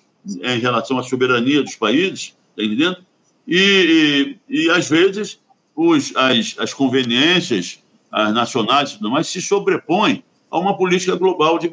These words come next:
transição energética, como foi agora na Alemanha e nos, nos países do centro-europeus. Então, é isso que a gente tem que levar em consideração. A coisa tem que ser global, um planejamento global,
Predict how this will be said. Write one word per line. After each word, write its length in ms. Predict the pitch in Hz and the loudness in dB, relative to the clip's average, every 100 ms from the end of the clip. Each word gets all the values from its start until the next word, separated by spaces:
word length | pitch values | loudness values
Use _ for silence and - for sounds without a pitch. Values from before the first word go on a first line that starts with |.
| 170 | -6
transição 480 | 147 165 165 160 160 | -6 -4 -4 -2 0
energética, 520 | 170 185 131 120 - - | 0 -2 -2 -2 -6 -12
como 160 | - | -14
foi 200 | 202 139 | -4 0
agora 360 | 147 135 135 151 | 2 2 2 2
na 80 | 165 | 2
Alemanha 480 | 180 180 143 117 - _ _ _ _ _ _ | 0 2 2 0 -6 _ _ _ _ _ _
e 140 | - 120 | -2 0
nos, 260 | 120 113 | 0 -2
nos 200 | 113 113 | -6 -8
países 580 | - 117 113 113 120 113 | -2 0 0 -2 -6 -10
do 280 | 117 107 104 | -10 -8 -6
centro-europeus. 720 | - 113 127 156 160 113 98 | -4 -4 -2 -2 0 2 2
Então, 420 | 113 175 214 127 - - | 0 -2 -2 -2 -6 -4
é 120 | 170 | -2
isso 120 | 190 | -2
que 60 | 196 | -2
a 60 | |
gente 180 | 196 196 | -2 -2
tem 140 | 196 | -2
que 80 | 196 | -2
levar 240 | 180 170 170 | -2 -2 -2
em 40 | |
consideração. 680 | 175 - - 185 - 101 92 - _ - | -2 -4 -4 -4 -4 -6 -6 -12 _ -12
A 100 | 120 | -4
coisa 200 | 156 156 | 0 0
tem 140 | - | 0
que 80 | 131 | -2
ser 140 | 143 | -2
global, 680 | 113 147 135 127 127 170 - _ _ _ _ - | 0 2 4 4 2 0 -6 _ _ _ _ -8
um 140 | 113 | -6
planejamento 720 | - 139 131 123 120 120 123 | 0 2 2 2 0 0 -2
global, 640 | 107 123 113 120 160 - - | 0 0 2 2 2 -2 -8